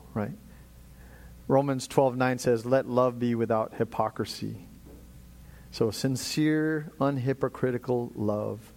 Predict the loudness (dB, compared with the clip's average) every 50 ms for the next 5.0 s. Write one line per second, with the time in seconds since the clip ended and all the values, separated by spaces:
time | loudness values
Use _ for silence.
0 | -20 -20 -8 0 2 4 4 4 2 2 2 2 2 2 0 -4 -6 -6 -8 -10
1 | -14 -18 -20 -20 -20 -20 -20 -20 -20 -20 -20 -20 -20 -20 -20 -20 -20 -20 -16 -4
2 | 4 6 8 8 8 6 2 0 0 0 0 0 2 2 2 0 0 -2 -2 -2
3 | -2 0 -2 -2 2 2 2 2 2 -2 -10 -10 -6 -2 0 0 0 0 -2 -6
4 | -8 -6 -2 0 0 2 2 0 -4 -6 -6 -6 -2 -2 0 0 -2 -4 -6